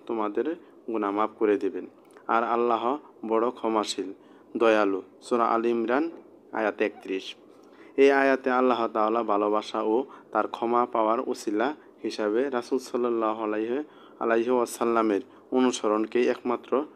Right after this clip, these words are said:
মাধ্যম হিসেবে নির্ধারণ করা হয়েছে। আর রাসূল সাল্লাল্লাহু আলাইহি ওয়াসাল্লামের অনুসরণ করলে আল্লাহ তাআলার অনুসরণ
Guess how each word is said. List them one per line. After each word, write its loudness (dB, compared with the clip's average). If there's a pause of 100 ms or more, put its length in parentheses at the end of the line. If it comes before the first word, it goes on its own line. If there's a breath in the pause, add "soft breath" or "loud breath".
(180)
মাধ্যম -4
হিসেবে -4
নির্ধারণ -4
করা -2 (200)
হয়েছে। -2 (640 loud breath)
আর 6 (320 loud breath)
রাসূল 4
সাল্লাল্লাহু 6
আলাইহি 4
ওয়াসাল্লামের 0
অনুসরণ -2
করলে -2 (200 loud breath)
আল্লাহ 2
তাআলার -2
অনুসরণ -4